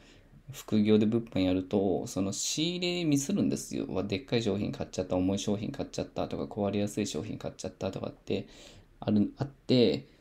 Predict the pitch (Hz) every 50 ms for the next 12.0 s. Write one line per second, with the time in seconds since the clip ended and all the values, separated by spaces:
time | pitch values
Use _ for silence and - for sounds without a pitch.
0 | _ _ - - - - 151 135 151 202 233 220 - - - - 120 110 104 92
1 | 80 - - - - - - 98 95 95 92 90 95 - - - 220 240 254 233
2 | 175 117 95 95 98 82 85 71 69 - - - _ - _ - 160 180 180 165
3 | 123 101 95 90 67 - - - 101 - - - 107 107 - - 104 - - 92
4 | 101 101 101 - 143 139 - 165 - - - - 180 180 156 - - 90 90 -
5 | - - - - - - - - - - _ - - - _ _ _ _ _ _
6 | - 98 95 92 90 92 92 - 113 107 98 - 98 90 101 - 90 - - -
7 | 85 90 92 95 95 92 - - 98 92 - - 87 87 - - - - - 139
8 | - - _ - _ _ _ _ - _ - - - - - - 185 240 302 339
9 | 339 - 98 95 92 95 92 95 113 117 - - 269 269 - 131 98 80 71 104
10 | - - 117 113 127 156 185 196 - 214 220 220 214 214 - - 214 208 214 -
11 | - 247 220 - - 220 123 139 - - - - 90 92 101 - - - - -